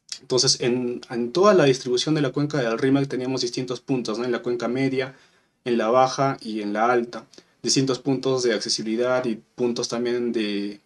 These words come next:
con turismo comunitario. El por qué se eligió la zona de, del Ticlio para poder realizar un proyecto que sí es cierto,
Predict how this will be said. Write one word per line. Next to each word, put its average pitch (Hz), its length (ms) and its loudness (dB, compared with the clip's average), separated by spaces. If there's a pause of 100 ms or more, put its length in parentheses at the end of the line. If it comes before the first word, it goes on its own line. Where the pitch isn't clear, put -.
(160)
con 110 440 -2
turismo 127 340 2
comunitario. 120 640 0 (560)
El 143 140 2
por 147 160 4
qué 208 120 4
se 254 120 0
eligió 160 280 2
la 151 140 4
zona 165 500 2
de, 101 400 0 (340)
del 117 280 0
Ticlio 143 560 0 (340)
para 107 280 0
poder 127 220 2
realizar 127 420 0
un 139 100 2
proyecto 135 600 0 (100)
que 120 220 -2
sí 151 280 4
es 143 100 0
cierto, 135 480 -2